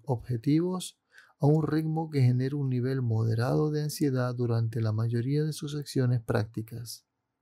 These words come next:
Siga impulsándose un poquito más allá.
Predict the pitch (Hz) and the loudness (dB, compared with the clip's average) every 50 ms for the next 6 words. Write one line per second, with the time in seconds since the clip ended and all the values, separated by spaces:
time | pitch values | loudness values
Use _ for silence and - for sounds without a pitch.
0 | - - _ - - - - - - _ - - - 147 147 147 175 175 180 180 | -20 -20 _ -18 -16 -14 -14 -14 -16 _ -8 0 2 2 2 2 2 -2 -2 -4
1 | - - _ _ _ - 143 131 117 - 143 131 120 - - 151 156 160 170 180 | -8 -12 _ _ _ 0 0 0 2 2 2 2 2 2 -2 -2 -2 -2 -2 -4
2 | 165 - - 165 160 160 160 160 - - - 170 - - - 185 185 170 - - | -6 -4 -2 -2 0 0 -2 -4 -6 -4 -4 -4 -4 -4 -4 -4 -4 -2 0 2
3 | 170 156 143 147 147 135 135 127 113 117 113 98 95 98 - | 2 2 2 2 0 0 0 -2 0 0 -2 -2 -4 -6 -10